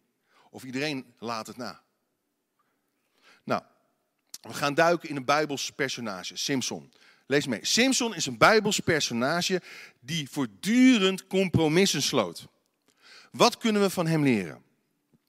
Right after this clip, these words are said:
Simson, een krachtpatser in, in het Oude Testament.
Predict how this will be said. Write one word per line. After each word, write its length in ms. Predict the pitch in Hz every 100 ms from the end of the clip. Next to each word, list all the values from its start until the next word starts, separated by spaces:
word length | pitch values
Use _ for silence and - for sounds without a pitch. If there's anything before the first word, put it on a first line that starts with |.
| - -
Simson, 760 | - - 269 208 - 95 67 _ _ _
een 140 | 139
krachtpatser 680 | - 185 - - 104 - 78
in, 120 | 101
in 200 | 107 104
het 100 | 110
Oude 220 | 123 160 143
Testament. 420 | 139 147 110